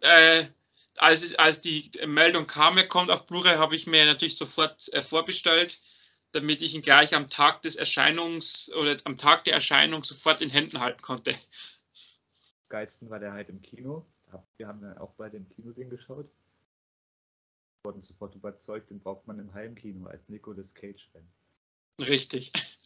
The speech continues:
Speaker 1: Ähm, aber wie gesagt, äh, heute soll es ja eher um Bud und Terence gehen. Ähm, und du hast ja schon gesagt, Aladdin ist ja mehr so ein Familienfilm. Ähm, und, ähm,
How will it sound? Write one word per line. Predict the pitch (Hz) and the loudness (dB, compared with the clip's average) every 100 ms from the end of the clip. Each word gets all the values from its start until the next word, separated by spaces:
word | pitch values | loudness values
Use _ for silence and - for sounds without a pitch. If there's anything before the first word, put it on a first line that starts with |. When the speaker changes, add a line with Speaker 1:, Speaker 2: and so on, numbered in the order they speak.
| - - - _ _ _ _ _ _ _ - | -20 -20 -20 _ _ _ _ _ _ _ 0
Speaker 1:
Ähm, | 151 143 143 - | 4 4 2 4
aber | 180 190 | 4 6
wie | 226 | 2
gesagt, | 208 202 202 - | 2 4 4 4
äh, | - 180 170 175 - - 170 | 8 8 8 4 -2 -4 2
heute | 170 185 | 4 2
soll | 185 170 | 2 2
es | 170 | 2
ja | 180 165 160 165 | 4 4 2 2
eher | 170 165 | 6 6
um | 160 147 - | 6 -6 2
Bud | 165 160 165 | 6 6 4
und | 147 | -2
Terence | 165 180 196 190 - | 0 2 0 -2 0
gehen. | 190 202 196 - - - _ - | 2 2 0 -14 -20 -20 _ 4
Ähm, | 156 156 156 156 165 - - | 8 10 8 6 -6 -14 -8
und | 170 165 160 | 0 0 6
du | 170 | 6
hast | 180 | 6
ja | 180 | 2
schon | 175 | -2
gesagt, | 175 180 180 - | 0 2 2 4
Aladdin | 156 170 175 180 175 | 4 4 2 -2 -2
ist | 170 | -2
ja | 170 | -2
mehr | 156 156 | 2 2
so | 156 151 143 | 2 -4 -4
ein | 139 131 _ - | -6 -10 _ -8
Familienfilm. | 139 143 185 202 190 190 190 196 196 _ - _ _ _ _ 143 | -4 0 4 2 4 4 4 4 -10 _ -20 _ _ _ _ 2
Ähm, | 147 147 147 151 147 147 _ _ _ - | 4 4 2 -2 -6 -12 _ _ _ -4
und, | 156 147 143 143 135 - - - | -2 2 0 -2 -6 -10 -10 -4
ähm, | 143 131 131 127 127 127 123 131 | 0 2 2 0 -2 -6 -10 -14